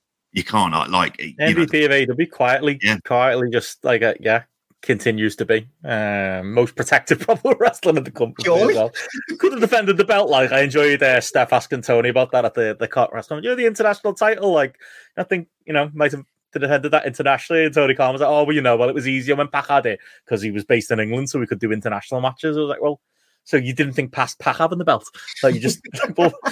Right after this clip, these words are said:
Speaker 2: what happened when he was gonna lo-, inevitably lose it? <laughs> Like, what is it then?" Whatever.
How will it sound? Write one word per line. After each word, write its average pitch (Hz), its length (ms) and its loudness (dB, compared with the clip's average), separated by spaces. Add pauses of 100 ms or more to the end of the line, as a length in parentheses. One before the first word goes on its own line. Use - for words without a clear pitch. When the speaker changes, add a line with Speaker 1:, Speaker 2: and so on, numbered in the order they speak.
(140)
Speaker 2:
what 160 100 0
happened 165 180 -4
when 170 100 0
he 170 40 2
was 156 100 -2
gonna 160 120 2
lo-, 151 280 0
inevitably 147 560 0
lose 165 300 0
it? 202 180 0
<laughs> - 0 -
Like, 180 240 0
what 175 140 2
is 165 100 -6
it 175 120 -6
then?" 202 260 0 (500)
Whatever. 95 380 -10